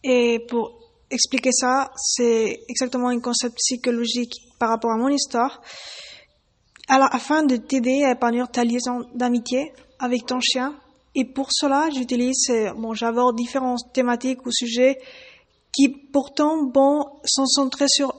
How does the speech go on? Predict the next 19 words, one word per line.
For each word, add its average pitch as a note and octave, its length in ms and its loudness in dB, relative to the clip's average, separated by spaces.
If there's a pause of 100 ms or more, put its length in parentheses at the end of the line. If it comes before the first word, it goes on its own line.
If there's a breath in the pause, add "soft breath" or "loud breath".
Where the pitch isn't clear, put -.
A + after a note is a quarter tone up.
(120)
la A#3+ 200 4
variable B3 380 2
psychologique. G#3+ 760 0 (380)
Donc, A#3+ 460 0
exactement, C4+ 760 0 (320 loud breath)
je B3+ 140 -4
te A#3+ 80 4
partage B3 460 2
des A#3 180 0
connaissances, C#4 720 0
mes B3+ 180 2
connaissances, A#3+ 720 -2 (220)
mon B3 160 2
histoire, C4 720 0 (840 loud breath)
des B3+ 160 4
connaissances B3+ 400 2
aussi B3 220 -2
scientifiques B3+ 840 -2 (760)
liées C#4 520 6